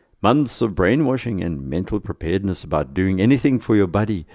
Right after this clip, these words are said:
working like a single organism, a military machine to overcome the enemy.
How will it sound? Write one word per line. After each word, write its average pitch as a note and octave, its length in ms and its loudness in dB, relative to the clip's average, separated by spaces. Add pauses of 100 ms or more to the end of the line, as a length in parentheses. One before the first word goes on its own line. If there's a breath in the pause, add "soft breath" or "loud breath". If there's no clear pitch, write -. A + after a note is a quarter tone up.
(320 soft breath)
working A2+ 420 4
like G#2+ 220 2
a G#2 60 -2
single A2 520 2
organism, C3+ 680 2 (360 soft breath)
a E2 60 -6
military E2 400 -2
machine D#2+ 720 -4
to - 160 -8
overcome D#2+ 420 -4
the - 140 -8
enemy. F#2 400 -2